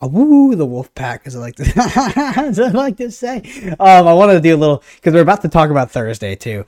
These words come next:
which is the banquet, but there's a little anecdote from that as well I wanna talk about, 'cause it's one of my favorite things ever, and it's gonna come out in this video. And that's that we have to do, we're at the, we're at the banquet, and Alex has weaved this sort of narrative of, like, the German team and, like, Arsenal Pass kind of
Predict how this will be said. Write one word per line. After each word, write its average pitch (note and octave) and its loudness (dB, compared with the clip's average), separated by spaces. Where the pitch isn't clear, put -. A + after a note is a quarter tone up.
which B2 -8
is G#2+ -10
the A2+ -12
banquet, C3 -4
but A2+ -14
there's C#3 -8
a D3+ -4
little D3 -2
anecdote C3 -10
from A2 -18
that A2 -14
as A2+ -20
well A2+ -10
I G#2+ -10
wanna G#2+ -12
talk G#2+ -18
about, G#2+ -18
'cause - -20
it's A#2 -16
one D#3 -6
of D#3 -6
my B2 -10
favorite A2 -16
things A2 -16
ever, A#2 -12
and D3 -10
it's C3 -16
gonna A2+ -14
come C3 -16
out A#2+ -8
in G#2+ -16
this A#2 -16
video. A#2 -10
And C#3+ -2
that's C#3+ -4
that C#3 -2
we C#3+ -2
have D#3 -4
to D3+ -6
do, C3 -8
we're C3 -10
at D3 -10
the, A#2 -14
we're B2+ -16
at C#3+ -12
the D3+ -8
banquet, A2+ -14
and C3 -2
Alex D#3+ 2
has C#3 -4
weaved C#3 -2
this A#2 -12
sort A#2 -12
of G2+ -16
narrative A#2 -12
of, G#2+ -18
like, G#2 -16
the - -20
German B2 -10
team A#2+ -16
and, A2 -14
like, G2+ -18
Arsenal A#2 -14
Pass G2+ -14
kind G2+ -18
of G2 -18